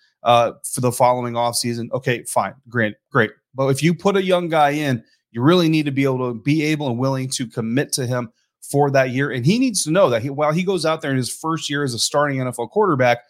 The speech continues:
that he's not one bad throw, one interception away or one loss away from losing that job. He needs to be able to understand he can go in there and learn on the job, because he's gonna learn on the job regardless if you don't want him to or not.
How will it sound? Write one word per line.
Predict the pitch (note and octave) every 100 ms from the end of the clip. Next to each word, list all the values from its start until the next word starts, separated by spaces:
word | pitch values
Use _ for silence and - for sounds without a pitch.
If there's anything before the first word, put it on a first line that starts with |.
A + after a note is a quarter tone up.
| _ _ -
that | B2+
he's | F3+ E3
not | F3 C3+
one | A#2 B2 C3+ B2+
bad | B2 A#2+ A2
throw, | C3 A2
one | G2 G#2+ B2+ C3+
interception | B2+ A2+ - B2 - A2+
away | A#2 D#3+ D3 B2+ A#2 _ _
or | B2 A#2+
one | B2 B2
loss | B2+ D3+ E3+ D3+
away | A#2+ A#2+ A#2 A2 _ _ _
from | - C3
losing | B2+ C#3 C3+ B2+ A2+
that | A2+ G#2
job. | A#2+ G2+ -
He | C3+
needs | D#3 D#3
to |
be | D#3
able | D#3
to | C#3 C3
understand | C#3 D3+ - B2+
he | B2+
can | B2
go | A#2+ B2+
in |
there | B2+ C3
and | B2 A2
learn | G#2+ A#2+ C3+
on | C3+ A2+ C#3+
the | F#3
job, | F#3 G3+ B2
because | A#2 A2+
he's | A#2+ G#2
gonna | C3 D3
learn | C#3+ C#3
on | C3 B2+
the |
job | A#2+ B2 A#2
regardless | A#2 C#3+ E3+ C3 A#2 - _ _ -
if | A#2+
you | B2
don't | B2
want | B2+ C3
him | A#2+
to | A#2+ B2
or | G#2+
not. | D3+ C#3+